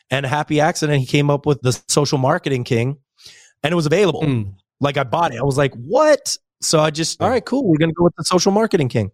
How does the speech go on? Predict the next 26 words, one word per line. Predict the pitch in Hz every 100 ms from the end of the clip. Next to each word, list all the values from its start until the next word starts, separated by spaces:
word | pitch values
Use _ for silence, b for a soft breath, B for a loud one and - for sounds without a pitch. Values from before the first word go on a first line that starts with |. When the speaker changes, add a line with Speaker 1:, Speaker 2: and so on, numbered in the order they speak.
| _
Speaker 2:
Awesome, | 135 139 135
man. | 123 117
We'll | 165
Speaker 1:
So | 160
Speaker 2:
make | 160
sure | - 170 139
it's | 127 -
included | 123 131 139 131
along | 127 135 147
with | 143
all | 131 139
the | 131
beautiful | 123 131 127 139
resources | 127 123 - 127 127
that | 127
you |
had | 120
mentioned | 113 117 120 113
before | - 139 131
during | 120 120
this | 117 -
recording. | 117 - 135 123 110 b b b b b
So | - 160
again, | 160 156 147
Armando, | 147 151 147
Speaker 1:
Yeah. | 139